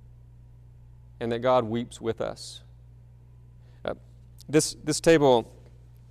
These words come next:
it's a mystery. And we talk about the mysteries of communion. We, we approach this table, uh, with confession. And when we genuinely approach this table,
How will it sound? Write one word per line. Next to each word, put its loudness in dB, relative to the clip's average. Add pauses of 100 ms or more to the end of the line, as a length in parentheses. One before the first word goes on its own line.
(840)
it's -10
a -2
mystery. -4 (2250)
And -6
we -2
talk 0
about 0
the -8
mysteries -6
of -8
communion. -6 (1200)
We, 0
we -2
approach 0
this -6
table, -4 (760)
uh, -6
with -8
confession. -6 (2000)
And 2
when 6
we 2
genuinely 2
approach -6
this -10
table, -8